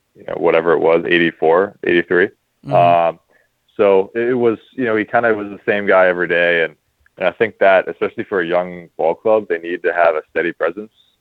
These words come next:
Speaker 1: and somebody who has experience with, you know, his time with the Cubs was important because he knew, you know, how,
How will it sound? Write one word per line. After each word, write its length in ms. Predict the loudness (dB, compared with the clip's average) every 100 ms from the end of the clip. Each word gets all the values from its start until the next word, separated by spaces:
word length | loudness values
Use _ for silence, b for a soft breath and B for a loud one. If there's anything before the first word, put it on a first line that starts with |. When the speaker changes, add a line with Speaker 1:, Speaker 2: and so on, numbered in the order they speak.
| _ -8
Speaker 1:
and 320 | -6 -6 -6
somebody 300 | -6 -4 -4
who 400 | -2 -2 -4 -4 -2
has 120 | -2
experience 540 | -4 -2 0 0 -2 -2
with, 200 | -2 -4 _ _ _ _
you 60 | -4
know, 120 | -2
his 160 | 0 -2
time 160 | 0 0
with 80 | 0
the 60 | -2
Cubs 320 | 0 0 0
was 160 | -6
important 440 | -8 -2 0 0 -4
because 200 | -6 -6
he 120 | -6
knew, 520 | -2 2 4 4 4 0 _ _ _ _ _ -4
you 80 |
know, 200 | 0 0
how, 420 | 2 2 2 0